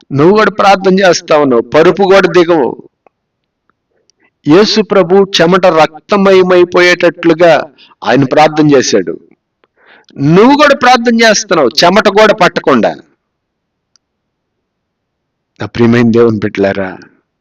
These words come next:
దేవుడు నువ్వు పాపం చేస్తా ఉంటుంటే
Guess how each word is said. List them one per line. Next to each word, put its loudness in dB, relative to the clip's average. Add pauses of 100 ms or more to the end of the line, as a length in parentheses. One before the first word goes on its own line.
(720)
దేవుడు 0
నువ్వు 2
పాపం -2
చేస్తా -2
ఉంటుంటే -4